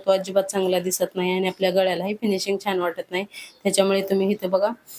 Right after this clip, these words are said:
थोडासाच मी कपडा ठेवलेला आहे. त्याच्यानंतर पट्टी बघा अशा इकडच्या साईडला पलटून थोडीशी प्रेस करून घेते, म्हणजे पायपिंग करायला आपल्याला सोपी जाते.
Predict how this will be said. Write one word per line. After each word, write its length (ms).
थोडासाच 400
मी 120
कपडा 300
ठेवलेला 460
आहे. 220
त्याच्यानंतर 580
पट्टी 340
बघा 240
अशा 320
इकडच्या 420
साईडला 300
पलटून 360
थोडीशी 440
प्रेस 300
करून 300
घेते, 280
म्हणजे 280
पायपिंग 380
करायला 300
आपल्याला 340
सोपी 340
जाते. 360